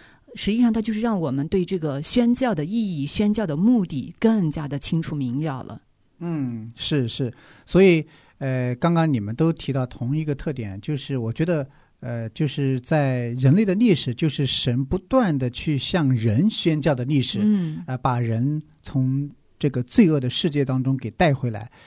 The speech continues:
Speaker 2: 那如果意识到这些之后呢，我们就会发现，其实宣教事工或者宣教这件事情，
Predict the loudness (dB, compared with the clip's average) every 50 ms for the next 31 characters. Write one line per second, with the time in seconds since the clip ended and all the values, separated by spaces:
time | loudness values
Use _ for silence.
0 | -20 -20 -6 0 2 4 4 6 4 6 6 6 6 8 8 8 8 6 4 4
1 | 6 6 4 6 6 4 2 4 2 0 4 6 4 6 6 4 2 2 -2 -8
2 | -20 _ _ _ _ 2 4 4 4 4 4 4 4 2 2 2 2 2 2 2
3 | 2 0 0 -2 -4 _ _ _ _ _ _ _ -2 0 2 2 2 2 2 2
4 | 2 0 -2 _ _ -10 2 4 6 6 6 4 2 2 2 0 -2 -2 0 0
5 | 2 2 2 0 0 0 -2 -2 0 0 -2 -4 -2 0 2 2 2 2 2 2
6 | 2 0 0 0 0 2 0 0 0 -2 -2 -2 -4